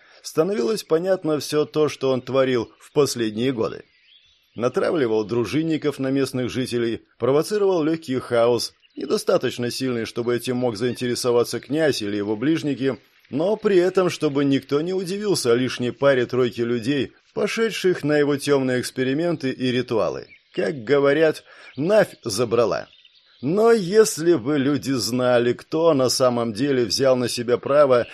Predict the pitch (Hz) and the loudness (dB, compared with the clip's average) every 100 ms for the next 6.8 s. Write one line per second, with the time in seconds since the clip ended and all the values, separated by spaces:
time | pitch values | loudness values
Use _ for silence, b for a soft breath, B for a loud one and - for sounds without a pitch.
0 | B - 170 180 170 - 135 139 156 120 | B -6 0 0 0 -4 -4 0 2 4
1 | 110 117 135 139 143 95 76 58 - _ | 2 0 0 0 0 -2 -8 -14 -20 _
2 | _ _ _ _ _ _ _ - 101 143 | _ _ _ _ _ _ _ -12 -2 0
3 | 202 240 214 226 208 220 196 220 - 165 | 2 2 2 2 4 4 2 0 2 2
4 | 175 196 196 175 175 185 - 156 175 - | 2 2 2 2 0 0 2 2 2 -2
5 | 165 143 135 147 151 165 - 151 - 156 | -2 -2 -2 -6 -4 -4 -2 -4 -4 -4
6 | 160 139 113 104 113 107 104 | 2 4 4 0 -4 -2 -4